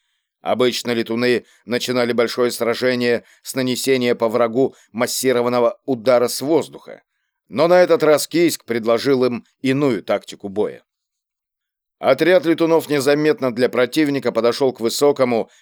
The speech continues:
крутому берегу реки и рассредоточился вдоль него. Белолобый с Кийском подползли к краю нависающего над водой обрыва и, осторожно раздвинув стебли густой травы с длинными,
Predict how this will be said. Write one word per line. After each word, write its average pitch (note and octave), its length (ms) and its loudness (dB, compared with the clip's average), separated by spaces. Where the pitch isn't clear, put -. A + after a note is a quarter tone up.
крутому C3 560 0
берегу A2 460 0
реки A#2+ 500 -2
и D#3+ 140 2
рассредоточился D#3 1000 2
вдоль A#2 360 -2
него. F#2 380 -6
Белолобый C3 540 2
с - 80 -8
Кийском C3 400 0
подползли B2 600 0
к B2+ 100 -8
краю A#2+ 340 2
нависающего A2+ 680 0
над A2 160 -4
водой A2+ 320 2
обрыва A#2+ 460 2
и, F#2 100 -4
осторожно D#3 600 2
раздвинув C#3+ 560 0
стебли B2+ 400 0
густой A#2 460 0
травы A#2 420 2
с - 80 -14
длинными, A2+ 680 -4